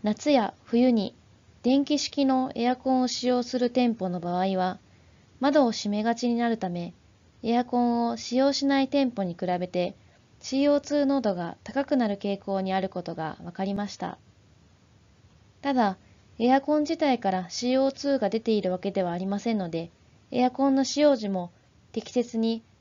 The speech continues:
換気をしていただければ、シーオーツーの濃度は下がります。続いて、サーキュレーターの正しい使い方について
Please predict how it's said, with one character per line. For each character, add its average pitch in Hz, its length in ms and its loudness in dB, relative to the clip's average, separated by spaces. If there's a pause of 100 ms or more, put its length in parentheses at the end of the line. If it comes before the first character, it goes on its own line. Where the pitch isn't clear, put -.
換 254 200 -2
気 277 120 0
を 277 60 4
し 269 80 -6
て 269 120 0
い 262 60 -2
た 277 100 -2
だ 269 120 -2
け 277 120 -2
れ 254 120 0
ば、 180 200 -4 (320)
シ - 240 -6
ー 262 100 4
オ 262 80 2
ー 262 40 -2
ツ 269 140 -4
ー 247 60 0
の 196 100 -4
濃 196 200 -4
度 180 100 -6
は 170 80 -8
下 175 140 -12
が 185 120 -2
り 185 100 -6
ま 190 180 -6
す。 - 180 -20 (3250)
続 214 240 2
い 254 80 4
て、 247 320 -2 (300)
サ 262 180 0
ー 269 60 0
キ 294 140 -2
ュ - 20 2
レ 311 140 2
ー 294 40 0
タ 254 120 -2
ー 214 40 -2
の 190 140 -4
正 220 360 -4
し 285 160 -2
い 262 60 -2
使 202 240 -6
い 196 60 -2
方 202 220 -6
に 202 140 -4
つ 220 140 -6
い 208 100 -2
て 175 300 -6